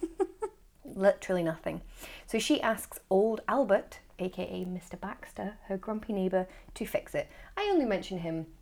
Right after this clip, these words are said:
Speaker 2: because he comes in later, but bears no relevance to the plot whatsoever.
Speaker 1: <laughs>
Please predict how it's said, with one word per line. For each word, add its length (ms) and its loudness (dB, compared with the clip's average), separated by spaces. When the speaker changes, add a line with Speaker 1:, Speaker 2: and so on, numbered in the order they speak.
Speaker 2:
because 260 -4
he 80 -6
comes 240 -4
in 120 -2
later, 420 -4
but 140 -2
bears 240 0
no 100 2
relevance 420 -2
to 60 -14
the 60 -6
plot 240 -4
whatsoever. 480 -6
Speaker 1:
<laughs> 60 -6